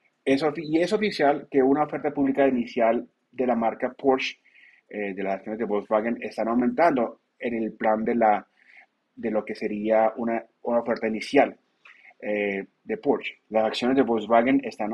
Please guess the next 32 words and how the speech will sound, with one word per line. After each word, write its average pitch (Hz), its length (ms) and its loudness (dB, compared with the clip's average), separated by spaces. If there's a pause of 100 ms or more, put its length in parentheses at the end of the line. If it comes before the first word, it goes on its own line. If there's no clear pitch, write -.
aumentando 110 720 -2
después 104 340 -4
de 113 120 -6
que 107 320 -2 (300)
la 98 80 -6
compañía 104 400 -2
dijera 113 420 2
que 113 100 -8
estaba 110 480 4
en 123 100 -4
conversaciones 110 480 -4
avanzadas 120 640 4 (300)
con 107 240 -4
Porsche 113 420 -2
S 123 260 -2
E 117 280 -2 (160)
sobre 104 240 -2
una 107 440 -4 (680)
inici-, 117 260 -6
una 113 160 -4
oferta 107 240 -6
inicial 101 320 -6
pública - 500 -6 (400)
de 104 160 -2
la 95 140 0
icónica 104 380 -4
marca 98 320 0
de, 98 200 0
de 104 80 -12
los 95 140 -8
autos 104 220 0
deportivos 107 580 -2